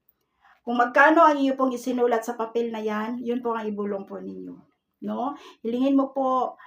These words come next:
na ito po, ah, darating sa inyo. Parang ita-, tatawagin mo siya. Tatawagin mo po. Guys, ganito po ang una mong banggitin. "I believe the power of the universe to grant my wish." Magkaroon ako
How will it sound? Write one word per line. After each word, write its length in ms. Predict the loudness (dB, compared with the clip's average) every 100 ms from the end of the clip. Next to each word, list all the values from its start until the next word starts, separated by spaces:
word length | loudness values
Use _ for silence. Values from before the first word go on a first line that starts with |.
| -18
na 240 | -10 -6 -6
ito 240 | -6 -6
po, 480 | -2 -2 0 -4 -8 _ _ -12
ah, 400 | -8 -6 -6 -10 -14 _
darating 480 | -4 -2 -2 -2 -4
sa 160 | -4
inyo. 400 | -4 -6 -8 -12 -10
Parang 480 | -4 2 4 4 2
ita-, 400 | -6 -12 -10 -8 -4
tatawagin 640 | 0 0 0 -2 -2 -4
mo 80 | -6
siya. 240 | -10 -16 -18 _ _
Tatawagin 640 | -10 -2 0 2 2 0 -6
mo 80 | -10
po. 160 | -12 -16 _ -20 -20 -8
Guys, 400 | 0 2 2 0
ganito 320 | -2 -2 -4
po 160 | -2 -2
ang 160 | -2
una 240 | -4 -2 -2
mong 160 | -6
banggitin. 640 | -6 -6 -8 -12 -16 -18 -20 _ _ _ _ _ _ -20 _ _ _
"I 160 | -4 0
believe 320 | 0 0 0
the 80 | -2
power 480 | 0 0 2 2 2
of 160 | -4
the 60 | -6
universe 840 | -4 -6 -6 -12 -14 -16 -18 _ -8
to 80 | -6
grant 320 | -6 -6 -8
my 140 | -12 -12
wish." 320 | -16 -18 _ _ _ _ -16
Magkaroon 400 | -10 -6 -6 -8
ako 480 | -10 -12 -10 -10